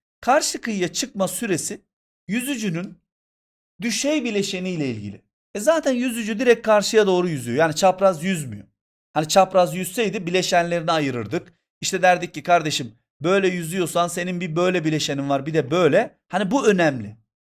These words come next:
Karşıya çıkmak isteyen çünkü bu. Ama zaten öyle bir şey yok ya. Adam zaten direkt karşıya çıkmak istiyor. Bu da direkt karşıya çıkmak istiyor. E, nehirler aynı. Dolayısıyla burada D eşittir iki V çarpı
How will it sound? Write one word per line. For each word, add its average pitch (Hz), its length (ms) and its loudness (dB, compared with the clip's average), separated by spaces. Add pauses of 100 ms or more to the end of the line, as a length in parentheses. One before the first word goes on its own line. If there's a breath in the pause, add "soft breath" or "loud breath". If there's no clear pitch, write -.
(140)
Karşıya 175 420 -2
çıkmak 185 300 -6
isteyen 170 280 -4
çünkü 160 360 -8
bu. 156 300 0 (540)
Ama 254 200 2
zaten 208 420 2
öyle 220 200 0
bir 196 60 -4
şey 302 160 -2
yok 359 220 -4
ya. 135 120 -2
Adam 226 240 2
zaten 247 300 0
direkt 233 220 2
karşıya 202 340 4
çıkmak 151 260 -8
istiyor. 247 200 -8
Bu 269 80 -2
da 220 140 4
direkt 180 240 0
karşıya 151 280 2
çıkmak 131 280 -12
istiyor. - 280 -10 (380)
E, 170 140 -4
nehirler 233 520 2
aynı. 208 500 0 (440)
Dolayısıyla 196 500 0
burada 190 500 2 (280)
D 208 380 2
eşittir 185 520 -4
iki 208 380 -8
V 190 260 0
çarpı 160 760 0